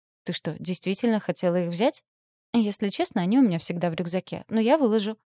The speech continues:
пообещала Климова, строя самые невинные глазки. «А кирпичей там нет?» «Ну, понятно. Рюкзак не берёшь? Кстати, мы красивые пойдём». «Да ну,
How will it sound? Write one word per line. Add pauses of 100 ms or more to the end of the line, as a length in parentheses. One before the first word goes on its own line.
(100)
пообещала
Климова,
строя
самые
невинные
глазки. (460)
«А
кирпичей
там
нет?» (500)
«Ну, (400)
понятно. (120)
Рюкзак
не
берёшь?
Кстати,
мы
красивые
пойдём». (400)
«Да
ну,